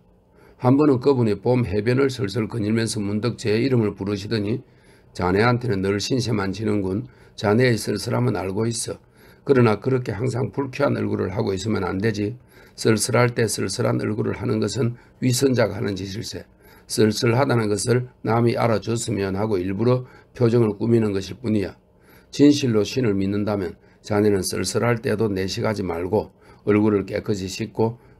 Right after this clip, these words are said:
머리에는 기름을 바르고 미소 짓도록 하게. 이해 못하겠나? 쓸쓸한 것을 남들이 알아주지 않아도 어딘가 눈에 안 보이는 곳에 계시는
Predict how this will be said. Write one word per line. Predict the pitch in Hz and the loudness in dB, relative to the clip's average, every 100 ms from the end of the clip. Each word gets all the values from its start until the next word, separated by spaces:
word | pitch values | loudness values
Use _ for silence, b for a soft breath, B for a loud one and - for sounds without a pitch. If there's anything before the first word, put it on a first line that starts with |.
| - | 2
머리에는 | 123 135 110 101 95 | 6 6 4 2 -2
기름을 | 139 120 98 92 | -2 -2 -2 -4
바르고 | 90 107 98 | -4 -4 -4
미소 | 92 90 120 | -4 -6 -8
짓도록 | 98 98 110 92 | -8 -6 -6 -4
하게. | 110 90 - _ b b _ | -4 -4 -8 _ b b _
이해 | 101 117 | 4 6
못하겠나? | 117 101 120 113 104 107 120 - b b b | 6 2 0 0 0 -2 -4 -8 b b b
쓸쓸한 | - 131 120 131 139 | 0 2 2 4 4
것을 | 139 123 110 | 4 0 0
남들이 | 117 123 120 113 | 0 2 0 0
알아주지 | 127 123 98 98 | 0 2 0 -2
않아도 | 98 104 113 | -2 0 0
어딘가 | 107 98 104 120 110 | -2 -2 0 0 0
눈에 | 110 123 | 2 0
안 | 92 92 | 0 -2
보이는 | 92 135 127 | 0 2 2
곳에 | 123 110 117 | 2 0 -2
계시는 | 104 98 127 127 | -4 -2 0 0